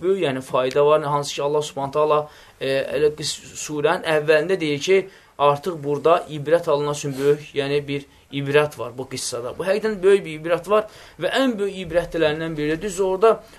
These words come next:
Yusuf əleyhissalamın ümumiyyətlə həyatı boyu keçdiyi o çətinliklər, o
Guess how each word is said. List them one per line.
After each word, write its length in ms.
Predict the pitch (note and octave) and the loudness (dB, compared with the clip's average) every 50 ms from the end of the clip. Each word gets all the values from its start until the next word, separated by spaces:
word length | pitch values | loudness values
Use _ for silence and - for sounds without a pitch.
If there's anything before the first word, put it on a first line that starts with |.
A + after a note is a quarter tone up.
| - | -12
Yusuf 420 | D3+ E3 F3+ F#3 E3+ - - G#3 G3+ | -8 -6 -4 -4 -4 -2 -2 0 2
əleyhissalamın 640 | F#3+ F3 E3 - E3+ E3 E3 E3 E3+ F#3 G3+ G#3 F#3+ - - - - - - | 2 2 2 2 2 2 2 2 2 0 -2 -4 -4 -8 -14 -20 -14 -6 -4
ümumiyyətlə 640 | E3+ F3 F3+ F3+ G3 G#3+ G#3 G#3 G3 F#3+ F#3+ F#3 - - - - D3 E3 | -2 -2 0 2 4 4 4 4 2 2 2 2 2 -2 -8 -8 0 2
həyatı 400 | E3+ F3+ F#3 F3 F3 - A#3 G3+ | 4 6 6 4 2 -2 -4 -2
boyu 240 | F3+ F3 E3 D#3 D3 | 0 2 2 2 0
keçdiyi 500 | - - F3 D3 C#3+ - - - D3 D#3 D3 | -2 -2 -2 -2 -2 -4 -6 -4 -2 -2 -2
o 40 | |
çətinliklər, 1040 | D3 - - E3+ D#3 - E3 D#3 D3+ D3 D3 D3 C#3+ D3 D3 C#3+ C#3+ C#3+ C#3+ C#3 - - - - - - - | -2 -2 -4 -6 -6 -6 -8 -8 -6 -6 -4 -4 0 2 4 6 6 6 4 2 0 -6 -14 -20 -20 -6 -4
o 120 | F3 F3 | -4 -2